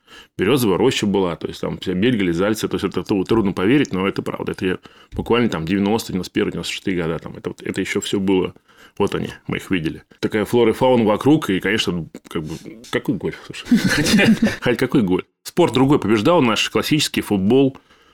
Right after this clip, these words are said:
э, хоккей, ну, большой теннис, так, волейбол. У нас как-то гольф ассоциировался не со спортом, а какие-то поигрульки, там, что-то такое, знаешь, вот.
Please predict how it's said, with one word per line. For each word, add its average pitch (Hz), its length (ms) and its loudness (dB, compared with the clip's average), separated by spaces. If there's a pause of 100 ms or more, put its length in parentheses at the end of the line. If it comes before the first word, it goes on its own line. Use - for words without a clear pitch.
(220)
э, 87 800 -2
хоккей, 120 600 -2 (720)
ну, - 180 -2
большой 113 360 0
теннис, 104 300 0
так, - 240 -6
волейбол. 104 540 2 (160)
У - 140 -4
нас 139 160 2
как-то - 240 -2
гольф 127 200 4
ассоциировался - 720 0
не 95 80 0
со 101 120 -2
спортом, 127 480 0
а 90 160 -2 (580)
какие-то - 320 -10
поигрульки, 90 480 0
там, - 220 -12
что-то - 220 -16
такое, - 340 -10
знаешь, 85 300 -10
вот. 73 180 -10